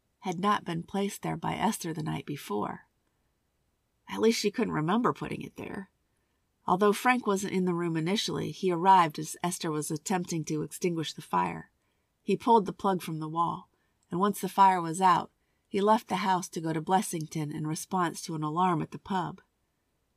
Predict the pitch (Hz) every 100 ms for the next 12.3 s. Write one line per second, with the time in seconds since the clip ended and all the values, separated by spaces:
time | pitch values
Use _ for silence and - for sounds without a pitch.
0 | _ - - 214 233 214 226 208 208 180
1 | 165 156 - 160 160 160 - 202 190 180
2 | 156 - - 226 220 196 226 202 - 196
3 | 180 170 151 202 151 _ _ _ _ _
4 | _ _ _ _ _ _ _ _ _ 180
5 | 254 - 226 196 196 180 170 156 151 143
6 | 135 - - _ _ _ _ _ 170 175
7 | - 208 202 196 202 185 170 147 - 247
8 | 240 196 170 196 214 165 180 170 147 143
9 | 151 151 - - 165 160 - 123 120 _
10 | _ - 196 - 233 233 202 220 208 175
11 | 170 190 160 - 175 160 156 151 143 143
12 | 165 160 -